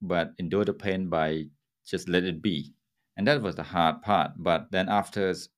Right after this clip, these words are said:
six, seven days, it become natural that, that, um, you understand the body a bit better. What I get most out of it was the, the understanding of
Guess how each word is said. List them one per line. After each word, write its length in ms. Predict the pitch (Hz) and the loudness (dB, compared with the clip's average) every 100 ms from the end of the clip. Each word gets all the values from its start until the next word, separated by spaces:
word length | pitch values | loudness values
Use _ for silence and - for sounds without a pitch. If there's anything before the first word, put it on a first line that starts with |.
| _ | _
six, 560 | - - - 107 - - | -20 -8 -2 -2 -4 -2
seven 360 | 98 90 90 85 | 0 2 2 4
days, 400 | 85 131 135 - _ _ | 4 2 -2 -12 _ _
it 160 | 120 110 | -2 2
become 340 | 107 107 98 | 2 4 4
natural 580 | 98 107 - 95 82 73 71 _ _ - | 4 2 0 -6 -6 -8 -14 _ _ -4
that, 520 | 87 80 80 78 - _ _ _ _ _ _ _ _ _ _ _ - | 0 2 2 -2 -10 _ _ _ _ _ _ _ _ _ _ _ 0
that, 460 | 85 80 78 73 | 4 4 4 2
um, 400 | 85 78 80 78 - - _ | 2 4 2 0 -6 -20 _
you 220 | 107 107 | -2 2
understand 680 | 110 113 107 - 110 98 85 | 4 2 -2 0 2 2 -2
the 60 | 78 | -2
body 340 | 80 104 92 | 2 2 2
a 40 | 78 | -2
bit 180 | 76 - - | -6 -6 -4
better. 300 | 92 82 - _ _ _ _ | -2 -4 -12 _ _ _ _
What 140 | 117 110 | 0 2
I 120 | 92 | 0
get 320 | 85 117 120 _ | 0 0 -2 _
most 800 | 104 101 101 107 107 98 - - _ _ | 0 2 2 4 2 0 -4 -14 _ _
out 140 | 95 87 | 0 0
of 100 | 80 | 0
it 180 | 117 - _ _ _ _ _ | -2 -4 _ _ _ _ _
was 260 | 104 92 85 | 0 2 2
the, 560 | 98 87 87 85 82 90 - _ _ _ _ _ _ | 4 6 6 4 0 -4 -16 _ _ _ _ _ _
the 180 | 98 92 | 0 2
understanding 760 | 104 104 - 120 117 113 95 | 2 2 2 2 4 4 2
of 400 | 85 92 85 - | 0 -2 -4 -10